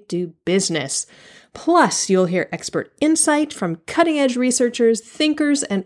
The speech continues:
authors studying the impacts of play and creativity in today's workplace. My mission is to show you not only how play and creativity can help you get ahead,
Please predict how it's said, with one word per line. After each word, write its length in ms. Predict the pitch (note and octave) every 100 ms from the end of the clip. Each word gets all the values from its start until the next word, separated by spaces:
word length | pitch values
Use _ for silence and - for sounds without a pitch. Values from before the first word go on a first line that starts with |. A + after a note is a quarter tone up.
| -
authors 600 | B3+ C4+ C4 A#3+ A#3+ A#3 _ _ _ _
studying 480 | - - C#4 C#4+ C4
the 140 | B3+
impacts 440 | B3 A#3+ A#3+ A#3+ G#3
of 140 | F#3+
play 400 | - G#3+ A3 C#4
and 160 | E3+ E3
creativity 640 | F3+ E3 D#3+ G#3 B3+ A#3
in 80 | E3+
today's 360 | F#3 F3 F#3
workplace. 680 | D4+ G#4 - G3 D3+ D3+ - _ _ _ _ _ _ -
My 240 | G#3+ G#3 G#3
mission 680 | G#3+ A#3+ D#4 E4 - D#3+ D#3
is 240 | F3+ E3+
to 140 | - F#3
show 320 | - A#3 A#3
you 260 | F#3+ D3
not 260 | D3 D3+ - A3+
only 460 | C4 C4 D#3 C#3+
how 240 | D#3 D3 C#3+
play 420 | - A#3 A#3 A#3
and 160 | F3+
creativity 600 | - F3 D#3 D#3+ B3 C4
can 180 | B3 E3+
help 240 | E3 E3 E3+
you 80 |
get 140 | D#3 D#3
ahead, 680 | - F4 F#4 F#3+ E3+ G3+